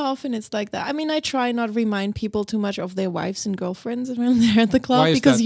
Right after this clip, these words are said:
Speaker 1: usually they're there to forget about that.
Speaker 2: <laughs>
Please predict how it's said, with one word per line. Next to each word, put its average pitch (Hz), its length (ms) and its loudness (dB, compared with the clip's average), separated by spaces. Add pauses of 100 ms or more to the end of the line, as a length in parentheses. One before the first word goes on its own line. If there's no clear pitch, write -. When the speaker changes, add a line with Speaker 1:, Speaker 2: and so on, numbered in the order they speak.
Speaker 1:
usually 254 300 2
they're 214 200 4 (120)
there 196 160 4
to 208 160 -2
forget 202 340 2
about 208 320 4
that. 240 380 0 (340)
Speaker 2:
<laughs> 123 140 -6